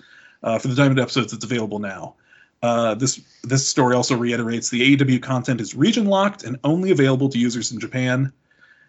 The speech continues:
Uh, so, yeah, I don't know. I think it's, it's interesting. It do-, it doesn't mean a lot for us, but it is, it is interesting that it seems like that relationship between those two companies is pretty strong right now.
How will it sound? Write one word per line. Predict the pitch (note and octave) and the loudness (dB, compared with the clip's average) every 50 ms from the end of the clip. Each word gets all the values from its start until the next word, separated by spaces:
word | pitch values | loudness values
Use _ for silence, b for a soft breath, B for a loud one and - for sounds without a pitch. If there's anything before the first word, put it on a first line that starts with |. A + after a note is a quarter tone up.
| b b _ _ _ | b b _ _ _
Uh, | - A#2 A2+ A2 A2 G#2+ G#2 G#2 G2+ - | -4 -2 -2 0 0 0 -2 -2 -2 -4
so, | - - A#2+ A2+ A2+ A2+ A2 A2 A2 A2 G#2+ B B B B B B B B B - | -4 -2 -2 -2 -2 -2 -2 -4 -4 -6 -8 B B B B B B B B B -4
yeah, | - F3 C#4 C#4+ - | 0 2 2 2 2
I | D3 | 2
don't | F#3+ A3+ C#3+ | 0 0 0
know. | A#2+ C3+ C3+ | 0 2 2
I | D3 D3+ | 2 2
think | D3+ B3 A#3 | 2 2 0
it's, | A3 G3+ - - - b b b b b b b b b b b _ _ _ | 0 0 -2 -4 -6 b b b b b b b b b b b _ _ _
it's | - E3 E3+ - - | -4 -2 -2 -2 0
interesting. | A#3 C4+ C#4 G3 D3+ C3+ - D3 C3+ C#3+ E3 | 0 0 0 0 -2 0 2 2 2 2 0
It | D#3+ C#3 | 0 0
do-, | F#3+ F#3 F#3 | 0 0 0
it | F#3 F3+ | 0 0
doesn't | B3+ B3 A3 D#3+ D#3+ | 0 0 0 0 0
mean | D#3+ E3 F3 | 2 2 2
a | D#3+ | 2
lot | C#3+ C#3 C3+ C#3+ C3+ - | 2 0 0 0 -2 -4
for | - C3 A#2 G#2+ A2 - _ | -6 -6 -6 -6 -6 -4 _
us, | - G3+ D3+ B2+ B2+ B2+ - - | 2 2 4 2 0 -2 -4 -6
but | C3+ A#2+ - C#3 C#3 C3 B2+ B2+ - - - - _ _ _ _ _ _ _ _ _ _ _ _ _ _ _ _ _ _ _ | -4 -2 0 0 0 0 -2 -4 -8 -10 -14 -16 _ _ _ _ _ _ _ _ _ _ _ _ _ _ _ _ _ _ _
it | - D#3+ D3 | -10 -8 -6
is, | E3+ G#3 A3+ A3 F#3 D3+ - - - - _ _ _ _ _ _ _ _ _ _ _ _ _ _ _ _ - | -4 -4 -2 -2 -2 -2 -2 -4 -4 -8 _ _ _ _ _ _ _ _ _ _ _ _ _ _ _ _ -6
it | D#3 F3+ | -4 -2
is | A3+ A3 A3 | 0 0 0
interesting | - G3 E3 D3 D#3 C#3 - D#3 C#3+ C#3 C#3 C3+ | 0 0 0 0 -2 -2 0 0 2 2 2 2
that | C3+ B2+ B2+ C3 - - - _ _ _ _ _ _ _ _ _ _ _ _ _ _ _ _ _ _ _ _ _ _ _ _ _ _ _ _ _ | 0 0 -2 -4 -8 -14 -16 _ _ _ _ _ _ _ _ _ _ _ _ _ _ _ _ _ _ _ _ _ _ _ _ _ _ _ _ _
it | C#3 C#3 D3+ C3+ | -10 -8 -6 -2
seems | - - G#3+ G#3 G3 E3 | 0 2 2 2 4 4
like | F3 D#3+ D3 C#3 | 4 2 2 4
that | D3+ D#3+ D3+ C3 | 4 4 4 4
relationship | D3 C3+ C#3 C#3 C#3 - C#3+ B2 - C#3+ B2+ - | 2 2 2 2 2 2 -2 -4 -2 -4 -4 -4
between | C#3 - C#3+ B2+ | -2 -2 -2 -2
those | B2+ A#2+ | -2 -2
two | - C#3+ | -4 -4
companies | B2+ - C3+ A#2+ C#3 B2 A2+ A#2 | -2 -2 -2 -2 -2 -4 -6 -6
is | A#2 G#2+ | -6 -4
pretty | - - C3+ A#2+ | -4 -2 -2 -2
strong | A2 - - B2+ A#2 A2+ A2+ A2 | -2 -2 -2 -2 -2 -2 -4 -6
right | G#2 G2 G#2 - | -8 -10 -10 -10
now. | F#2+ F#2+ F#2 F#2 - - | -12 -12 -12 -14 -14 -16